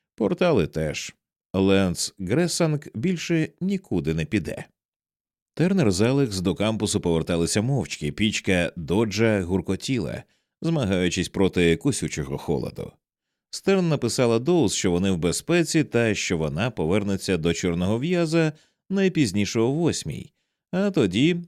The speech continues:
скинула черевики на підборах, позичені в Мерсі. Вони були на піврозміру менші, і біль у ногах був нестерпний. Тернер озвався аж на з'їзді з автобану. «Ну?»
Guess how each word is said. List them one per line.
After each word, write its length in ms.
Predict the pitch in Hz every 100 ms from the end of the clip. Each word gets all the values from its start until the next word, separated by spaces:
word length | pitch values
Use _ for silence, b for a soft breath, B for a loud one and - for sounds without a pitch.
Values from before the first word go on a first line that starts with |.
| _
скинула 440 | - 196 196 156
черевики 480 | 127 104 87 104 104
на 100 | 80
підборах, 480 | 80 73 139 147 127
позичені 560 | 107 82 90 95 87
в 100 | 85
Мерсі. 540 | 104 120 73 - 57 - _ _ _ _ _
Вони 260 | 170 170 131
були 360 | 95 104 139 - _
на 240 | 147 147
піврозміру 640 | - 98 85 82 78 92
менші, 460 | 120 156 85 - 82
і 40 |
біль 240 | 71 98 87
у 40 |
ногах 360 | 78 73 110 90
був 220 | 85 82
нестерпний. 800 | 80 - - 58 - - - - _ _ _ _ _ _
Тернер 300 | - 196 190
озвався 560 | 160 101 127 139 - 131
аж 320 | - 117 107 -
на 200 | 110 113
з'їзді 600 | 85 92 87 78 90 85
з 140 | 85 82
автобану. 640 | 82 - 69 - 55 - - _ _ _ _
«Ну?» 380 | 73 82 95